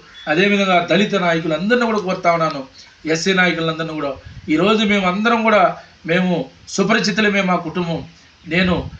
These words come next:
నాకన్నా సీనియర్లు ఎవరన్నా ఉంటే కూడా మీరు సపోర్ట్ చేస్తే ఖచ్చితంగా నేను సపోర్ట్ చేస్తాను. నాకు అభ్యర్థిగా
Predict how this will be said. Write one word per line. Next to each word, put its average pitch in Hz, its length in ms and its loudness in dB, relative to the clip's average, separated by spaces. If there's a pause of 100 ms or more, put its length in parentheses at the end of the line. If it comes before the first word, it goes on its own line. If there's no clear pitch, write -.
(140)
నాకన్నా 208 480 2
సీనియర్లు 220 460 0
ఎవరన్నా 208 220 0
ఉంటే 202 240 -2
కూడా 190 220 2 (420)
మీరు 160 120 0
సపోర్ట్ 190 380 0
చేస్తే 196 140 -2
ఖచ్చితంగా 233 500 0
నేను 220 200 -2
సపోర్ట్ 185 340 -6
చేస్తాను. 175 400 -4 (460)
నాకు 165 300 2
అభ్యర్థిగా 175 720 0